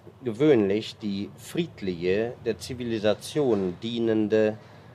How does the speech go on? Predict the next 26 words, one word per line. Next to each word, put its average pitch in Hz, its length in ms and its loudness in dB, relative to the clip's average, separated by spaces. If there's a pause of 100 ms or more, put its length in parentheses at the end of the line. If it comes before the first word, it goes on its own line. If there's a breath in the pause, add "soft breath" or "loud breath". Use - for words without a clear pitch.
(160)
Anwendung 95 800 0 (680 loud breath)
einer 101 360 0
neuen 117 460 6
Entwicklung, 104 640 -2
ob - 140 -14
das - 180 -8
nun 107 180 -4
Atomenergie 110 1000 -2
oder 98 240 2
Raketentechnik 104 1040 -6
oder 95 160 -2
Fliegerei 101 680 0
ist, 87 100 -2
spielt - 260 -10
gar 107 120 -4
keine 104 240 -8
Rolle, 95 340 0 (640 loud breath)
so 208 400 2
eng 139 280 4 (460 loud breath)
durchflochten - 720 -2
ist 90 240 -4
mit 107 160 -6
ihrer 107 160 -2
möglichen 113 580 -2
militärischen 104 720 -4
Anwendung, 92 680 -2